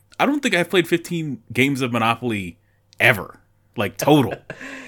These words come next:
Speaker 2: Yeah, too much, Steven. I told you, too much. So I, I tell you that with my expert opinion, that the number ten spot is the dog.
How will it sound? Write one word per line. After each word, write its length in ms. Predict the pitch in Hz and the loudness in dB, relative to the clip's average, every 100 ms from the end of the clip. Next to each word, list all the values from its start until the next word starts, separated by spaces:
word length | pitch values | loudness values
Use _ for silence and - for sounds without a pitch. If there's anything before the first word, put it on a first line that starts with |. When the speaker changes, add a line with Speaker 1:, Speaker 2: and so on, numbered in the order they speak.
| - - | -16 2
Speaker 2:
Yeah, 140 | 147 | 2
too 180 | 135 220 | 4 0
much, 240 | 220 151 - | 4 4 2
Steven. 480 | - - 123 101 | -12 -10 -10 -8
I 80 | 92 | -8
told 260 | 151 156 101 | 0 0 0
you, 60 | |
too 180 | 120 185 | -6 -4
much. 400 | 165 92 - - _ _ _ _ _ - _ | -2 -4 -8 -20 _ _ _ _ _ -20 _
So 320 | - 190 175 | 0 2 4
I, 260 | 185 233 - | 4 2 0
I 180 | 156 220 | 4 4
tell 260 | 220 214 208 | 6 4 4
you 560 | 196 269 233 143 - _ - _ | 2 0 2 2 0 _ -20 _
that 140 | 170 | -2
with 160 | 180 185 | -2 -2
my 200 | 180 180 | 2 4
expert 500 | 185 240 - 233 208 | 4 2 2 4 4
opinion, 640 | 196 226 247 196 117 98 _ _ _ _ _ _ | 4 2 2 2 -2 -6 _ _ _ _ _ _
that 300 | 185 - 180 | 2 2 0
the 100 | 196 | 0
number 400 | 208 247 247 233 | 4 2 2 -2
ten 320 | - 214 214 | 0 2 2
spot 560 | 202 - 208 196 - - _ _ _ | -2 2 6 6 4 -4 _ _ _
is 340 | 185 180 160 151 | 2 2 0 -4
the 440 | 196 196 202 190 _ _ 123 123 | -2 -2 -4 -8 _ _ -20 2
dog. 600 | 170 170 151 117 98 90 | 8 10 10 6 0 -6